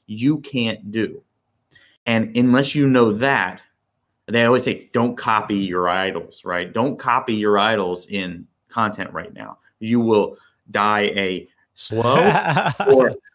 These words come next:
Speaker 1: super fast death." And that's, I, I always joke around about that because, because, like,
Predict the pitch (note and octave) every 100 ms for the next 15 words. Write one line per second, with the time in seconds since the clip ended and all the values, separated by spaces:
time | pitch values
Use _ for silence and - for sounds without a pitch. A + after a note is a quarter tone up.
0 | _ - - F#3+ F3+ E3+ D#3 D3 C#3+ B2
1 | B2 - A#2+ G#2 F2+ - _ - B2 A#2+
2 | - B2+ B2 B2 C3 C3+ B2 B2 A#2+ C3
3 | D#3+ A#2 G2+ G2+ G2 G2 A#2 A2 A2 G2+
4 | A2 G2+ -